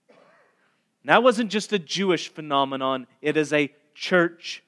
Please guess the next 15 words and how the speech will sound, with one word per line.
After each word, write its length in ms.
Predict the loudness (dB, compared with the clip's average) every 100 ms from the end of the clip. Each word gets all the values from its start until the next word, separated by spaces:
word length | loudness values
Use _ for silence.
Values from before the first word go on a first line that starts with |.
| _ _
phenomenon. 840 | -8 0 2 0 -4 -14 -16 -20 _ _ _ _ _ _ _ _ _ _ _ _
Such 380 | -10 -6 -4 -4
a 60 |
church 420 | -2 0 2 0 -6
is 100 | -4
not 160 | -4
a 60 | -4
church. 480 | -4 -2 -2 -6 -8
It 160 | -4 0
is, 280 | 0 -2 -8
to 100 | -16
use 200 | -16 -16
the 80 | -12
language 720 | -8 -8 -6 -8 -8 -18 -20 _ _ _ _ _ _ _ _ _
of 320 | -16 -14 -14